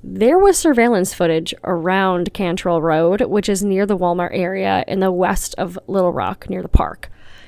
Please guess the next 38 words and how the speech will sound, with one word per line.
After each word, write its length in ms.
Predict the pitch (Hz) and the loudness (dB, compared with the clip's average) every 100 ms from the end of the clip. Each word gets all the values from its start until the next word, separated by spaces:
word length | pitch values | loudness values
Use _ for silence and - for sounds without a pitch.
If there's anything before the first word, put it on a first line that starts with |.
| - _ _ _ | -20 _ _ _
The 120 | 233 | 2
police 600 | - 233 226 311 349 - | 4 4 4 4 4 2
never 300 | 202 233 233 - | 2 2 0 -2
asked 380 | 175 202 - - | -4 -4 -4 2
for 220 | 240 - | 2 2
this. 340 | - - - | -2 -8 -2
This 220 | - 240 | 2 2
was 140 | 302 294 | 2 2
never 260 | 285 254 | 2 2
released, 520 | 208 170 123 185 - - | 2 0 0 -2 -4 -4
so 180 | - | 0
we 140 | 208 233 | 2 4
have 180 | 320 269 | 4 4
no 280 | 208 185 | 2 2
idea 460 | 190 185 175 180 113 | 2 2 2 2 0
if 80 | - | -2
the 100 | 202 | -4
footage 360 | 196 185 180 | -4 -4 -2
even 220 | 190 208 233 | -2 0 0
captured 420 | 190 180 - 185 | 0 0 -2 -2
her 260 | 185 139 | 0 -2
at 220 | - - - | -4 -6 0
all, 360 | 180 127 98 - | 2 2 0 0
and 320 | 202 190 185 | -2 -2 0
those 260 | 214 262 | 2 2
cameras 380 | - 240 247 202 | 0 -2 0 0
are 100 | 180 | 0
set 240 | 180 185 - | -2 -4 -2
to 140 | 202 | -2
erase 380 | 175 175 180 - | 0 0 -2 -4
pretty 480 | - - 214 185 160 | -2 0 0 0 -2
soon. 520 | - - 104 82 185 - _ _ _ _ _ _ - - _ - | -4 -6 -6 -6 -10 -12 _ _ _ _ _ _ -10 -10 _ -4
Nothing 320 | 196 214 202 | -2 0 0
was 200 | 202 196 | -2 -2
found 320 | - 175 170 | -4 -4 -4
from 160 | 180 180 | -6 -4
those 400 | 151 85 190 - | -4 -4 -4 -4
either. 440 | 220 113 78 82 | -6 -4 -6 -8